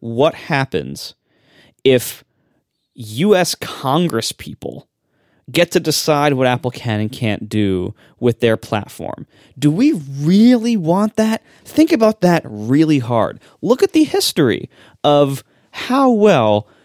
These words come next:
U S congressional representatives understand and know about and handle technology issues. These are not the people we want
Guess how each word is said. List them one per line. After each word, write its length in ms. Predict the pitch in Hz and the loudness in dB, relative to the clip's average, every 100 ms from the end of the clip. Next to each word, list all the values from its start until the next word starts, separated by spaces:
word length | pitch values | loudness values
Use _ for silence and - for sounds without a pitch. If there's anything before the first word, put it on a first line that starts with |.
| _ _ | _ _
U 220 | 143 196 185 | -2 2 4
S 180 | 180 | 2
congressional 440 | - 156 151 165 143 | -2 -2 -2 -2 -4
representatives 880 | 127 117 117 110 98 92 98 - - _ _ _ - _ _ _ _ _ | -2 -2 0 0 -2 -4 -6 -10 -16 _ _ _ -20 _ _ _ _ _
understand 1000 | - 214 214 - - 165 156 151 156 147 - _ - | 2 4 2 0 0 2 2 0 -2 -6 -12 _ -2
and 320 | 127 123 131 | 0 2 2
know 300 | 135 139 139 | 4 4 4
about 380 | 131 120 113 117 | 4 2 0 0
and 160 | 117 110 | -2 -4
handle 720 | 104 123 120 117 107 104 - _ _ _ | -4 -2 0 0 0 0 -4 _ _ _
technology 760 | - 135 120 107 98 101 95 - | -6 -4 -2 -2 -2 -4 -8 -8
issues. 520 | - - - - - _ _ _ _ _ _ - | -10 -14 -16 -18 -20 _ _ _ _ _ _ -16
These 380 | 113 147 214 | -2 0 2
are 100 | 240 | 2
not 360 | 226 147 131 156 | 2 2 2 0
the 100 | 165 | -4
people 640 | - 135 127 - 65 117 _ | -4 -6 -4 -4 -4 -6 _
we 300 | 107 107 113 | -8 -2 0
want 560 | 127 131 123 78 - - | 0 0 0 -2 -8 -16